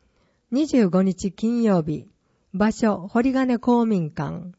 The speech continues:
問い合わせ、法務局、松本支局。電話、三二の二五七一。ファックス、三二の二五七二。生活労働相談。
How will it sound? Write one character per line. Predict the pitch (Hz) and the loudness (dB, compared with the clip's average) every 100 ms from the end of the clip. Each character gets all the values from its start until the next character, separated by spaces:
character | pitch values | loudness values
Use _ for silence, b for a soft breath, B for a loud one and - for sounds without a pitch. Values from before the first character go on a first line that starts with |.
| _ _ _ _ - | _ _ _ _ 0
問 | 226 262 | 4 4
い | 247 | 4
合 | 226 | 4
わ | 220 | 2
せ、 | - 190 214 b b b | 0 -4 -4 b b b
法 | - 262 269 | 0 2 2
務 | 269 233 | 0 0
局、 | 196 170 175 - | 0 0 -4 -2
松 | 165 196 - | -2 -2 0
本 | 277 269 247 | -2 0 0
支 | - | 0
局。 | - 156 - 160 - b b b b | -2 -2 -4 -14 -16 b b b b
電 | 190 233 226 | 0 2 2
話、 | 202 190 b b b | 0 -2 b b b
三 | - 262 285 285 | -2 0 0 -2
二 | 269 | 0
の | 180 160 | 0 0
二 | 175 240 277 | 0 -2 0
五 | 247 247 | 0 0
七 | 160 147 170 170 | 0 -2 -2 -2
一。 | 165 185 - b b b b | -4 -8 -8 b b b b
フ | 285 | -4
ァ | |
ッ | 285 | -2
ク | - 196 | -6 -8
ス、 | - 147 170 | -6 -8 -6
三 | - 254 277 | -2 -2 -2
二 | 285 247 165 | -2 -2 -2
の | 151 - | -4 -4
二 | 185 240 277 | -2 0 0
五 | 277 233 151 | 0 0 -2
七 | 151 170 170 | -2 -2 -2
二。 | 160 170 _ _ _ _ _ _ _ _ _ _ _ _ _ _ _ _ _ _ _ _ _ _ | -4 -8 _ _ _ _ _ _ _ _ _ _ _ _ _ _ _ _ _ _ _ _ _ _
生 | - 269 302 | -2 0 2
活 | 285 269 254 | 0 -2 0
労 | 240 247 | 2 4
働 | 226 233 220 | 2 0 0
相 | 202 175 | -2 -2
談。 | 160 156 185 | -4 -10 -12